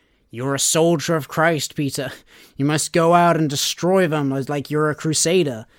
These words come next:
You know, the, like, these aren't people. Like, in this book, at least, Peter's not fighting human beings. Save that for the next one.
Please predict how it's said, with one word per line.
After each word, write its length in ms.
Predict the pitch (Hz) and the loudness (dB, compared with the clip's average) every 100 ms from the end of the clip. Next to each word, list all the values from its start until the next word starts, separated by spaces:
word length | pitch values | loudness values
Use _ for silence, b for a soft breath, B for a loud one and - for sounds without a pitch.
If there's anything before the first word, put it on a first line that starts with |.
| b b | b b
You 80 | 220 | 0
know, 120 | 165 | 2
the, 180 | 170 208 | 4 4
like, 180 | 190 175 | 2 0
these 180 | 226 | 4
aren't 340 | 202 196 139 - | 6 4 2 -4
people. 540 | 165 208 - 110 117 | -2 -2 -2 -8 -6
Like, 280 | 123 131 - _ _ _ | -8 -10 -14 _ _ _
in 100 | 165 151 | -2 0
this 300 | 143 240 135 | 4 4 4
book, 240 | 165 - | -2 -4
at 120 | 156 | -6
least, 500 | 131 123 127 - - | -6 -6 -6 -6 -8
Peter's 280 | - 190 170 | -2 0 2
not 160 | 165 131 | 0 0
fighting 400 | 170 160 147 131 | 0 0 0 -4
human 340 | 165 147 120 | -2 -2 -4
beings. 600 | 131 147 107 127 147 - _ | -4 -4 -6 -8 -8 -10 _
Save 280 | - - 160 | -8 -2 0
that 200 | 143 117 | 0 -2
for 60 | - | -6
the 100 | 127 | -6
next 320 | 131 - - | -6 -8 -10
one. 280 | 110 101 131 | -10 -12 -14